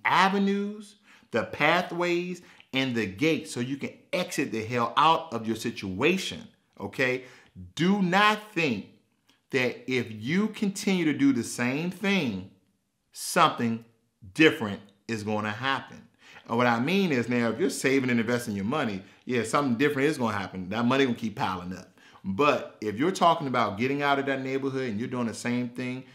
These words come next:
you're out there clubbing, you're working hard, but you're out there clubbing, listen, you're repeating the same steps that maybe your mom or aunt, your, uh, father and uncle, so on and so forth did, and it only landed them where?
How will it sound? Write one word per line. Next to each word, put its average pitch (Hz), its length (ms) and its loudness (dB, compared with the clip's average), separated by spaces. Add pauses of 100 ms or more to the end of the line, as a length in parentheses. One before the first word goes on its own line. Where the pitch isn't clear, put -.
(100)
you're 110 160 -2
out 110 160 -2
there 104 100 -4
clubbing, 120 500 0
you're 107 120 -4
working 107 260 -6
hard, 117 240 2
but 104 140 -6
you're 110 100 0
out 98 80 -6
there 87 120 -10
clubbing, 123 500 -2 (760)
listen, 139 480 0
you're 151 160 -2
repeating 147 400 0
the 104 140 -4
same 139 400 -4
steps - 680 -6 (500)
that 110 420 -8 (160)
maybe 113 600 -2
your 107 180 -6
mom 107 460 0
or 82 200 -10
aunt, 110 340 -2
your, 92 200 -10 (280)
uh, 92 140 -10
father 113 440 0
and 95 200 -4
uncle, 110 340 -6
so 120 200 -2
on 110 100 0
and 98 80 -8
so 127 180 -2
forth 98 320 -6
did, 98 300 -8 (340)
and 104 140 -6
it 104 100 -8
only 120 220 0
landed 110 300 -2
them 101 160 -4
where? 98 360 -4